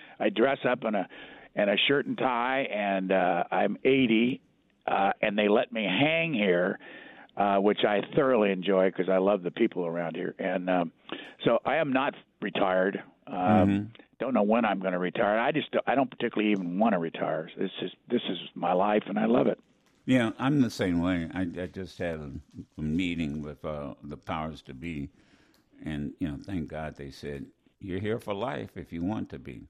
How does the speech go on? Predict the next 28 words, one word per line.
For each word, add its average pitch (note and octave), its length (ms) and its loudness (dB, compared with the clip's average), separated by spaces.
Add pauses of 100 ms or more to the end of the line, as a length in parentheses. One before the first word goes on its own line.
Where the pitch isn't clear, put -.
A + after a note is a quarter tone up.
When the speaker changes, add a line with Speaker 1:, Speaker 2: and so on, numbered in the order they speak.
(100)
Speaker 2:
Oh, G3+ 400 -2
phew, - 220 -18 (240)
thank A#2+ 320 0
you. C#3 260 -4 (140)
I A#3+ 100 8
don't C#4 160 10
know G3 80 6
what, F3 280 4
I D#3 60 4
mean, D3+ 260 8
I'd C#3 140 2
be, C3 280 -2 (300)
you F3 260 -8
know, F#3 100 2
I'd D#3 140 0
be D3 120 0
doing C#3+ 320 4
what C3 200 4
I'm, B2 280 4 (120)
I'm A2+ 180 2
doing A#2 340 2
now A#2+ 260 2
every G2 260 -2
day, F2+ 500 -2 (640)
uh, F2+ 320 2 (100)
and, F2+ 380 2
and F2+ 300 2 (280)
anyway. D#2+ 540 2